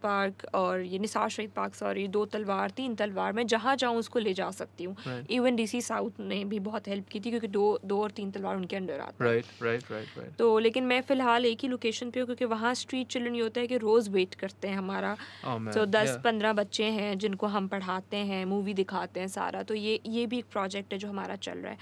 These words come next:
Speaker 1: फिर रमज़ान में हमारी रमज़ान ड्राइव होती है, which is ration drive।
Speaker 2: ठीक है।
Speaker 1: And then बड़ी ईद आती है, तो फिर हम लोग, अ, जानवर की जो कुर्बानी ड्राइव होती है, गोश्त बांटते हैं। तो इस तरह के हमारे डिफरेंट, डिफरेंट प्रोजेक्ट्स चल रहे होते हैं।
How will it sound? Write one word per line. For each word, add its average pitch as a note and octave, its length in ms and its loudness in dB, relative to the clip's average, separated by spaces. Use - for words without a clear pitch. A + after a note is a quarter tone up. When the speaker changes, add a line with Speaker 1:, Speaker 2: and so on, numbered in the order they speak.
Speaker 1:
फिर A#3+ 120 2
रमज़ान A3+ 360 4
में C4 120 -2
हमारी A#3 200 0
रमज़ान G#3 440 0
ड्राइव A#3 260 0
होती G#3+ 280 -4
है, G3+ 60 0
which F#3+ 200 -6
is G3 60 -12
ration G3+ 340 -4
drive। G#3 360 0
Speaker 2:
ठीक A#2 120 -6
है। C#3+ 140 -12
Speaker 1:
And F#3 320 -4
then F#3 460 -2
बड़ी G#3+ 220 2
ईद A#3 220 0
आती A3+ 320 -2
है, G#3 100 0
तो G#3 120 -6
फिर G3+ 220 -4
हम G3+ 260 -4
लोग, G3 300 0
अ, F#3+ 240 0
जानवर F#3+ 500 0
की G3 160 -6
जो G3 120 -4
कुर्बानी F#3+ 520 -2
ड्राइव F#3 220 -2
होती F#3 200 -4
है, F#3 60 -4
गोश्त F#3+ 320 0
बांटते F#3+ 340 -4
हैं। B3 60 -4
तो D4 40 -4
इस C4+ 60 -8
तरह D4 200 2
के C#4+ 100 -2
हमारे C4+ 300 0
डिफरेंट, B3 340 -4
डिफरेंट A#3+ 280 -8
प्रोजेक्ट्स G3+ 480 -2
चल G3+ 140 -4
रहे - 220 -10
होते - 200 -10
हैं। E3 100 -10